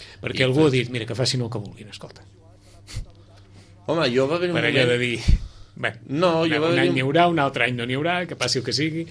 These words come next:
Speaker 2: No, perquè jo crec que pot ser algo que pot estar bé, eh? Però que té que ser algo més controlat i que puguis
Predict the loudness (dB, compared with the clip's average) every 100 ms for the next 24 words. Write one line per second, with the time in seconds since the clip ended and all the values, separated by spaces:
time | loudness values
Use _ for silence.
0 | -2 2 4 4 2 0 0 0 -2 -4
1 | -6 -6 -2 0 0 -2 -6 -6 -6 -6
2 | -4 -2 -2 -4 -8 -14 -20 -20 -20 -20
3 | -20 -20 -4 2 2 2 -2 -4 -4 -2
4 | -2 -4 -6 -8 -8 -6 -6 -6 -6 -8
5 | -8 -10 -6 -4 -2 -4 -6 -10 -8 -8
6 | -8